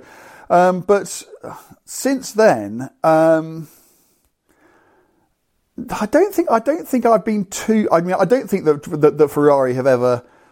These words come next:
treated me unfair, although they did, well, <laughs> huh,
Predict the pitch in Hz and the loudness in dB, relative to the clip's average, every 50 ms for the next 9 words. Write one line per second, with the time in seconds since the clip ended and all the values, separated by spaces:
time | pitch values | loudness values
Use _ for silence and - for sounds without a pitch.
0 | _ _ - - - 151 143 - - 123 117 120 123 123 117 117 113 113 113 110 | _ _ -12 -6 -4 -4 -4 -4 -6 -6 -4 -2 0 0 2 2 2 0 0 -2
1 | 110 120 - _ _ - 123 123 120 117 113 117 117 113 110 113 - - - - | -2 -4 -8 _ _ 0 2 2 2 0 -2 -4 -6 -8 -10 -12 -16 -20 -6 0
2 | 180 165 165 - 190 208 214 220 269 269 269 220 294 302 285 208 - - 339 370 | 2 2 2 4 4 2 2 2 0 -2 -2 -4 -4 -4 -4 -6 -2 2 4 4
3 | 370 370 349 - - - _ _ - 156 131 113 101 - - - 143 120 101 | 4 4 2 0 -6 -20 _ _ -2 0 0 0 0 -2 -4 -4 -4 -4 -6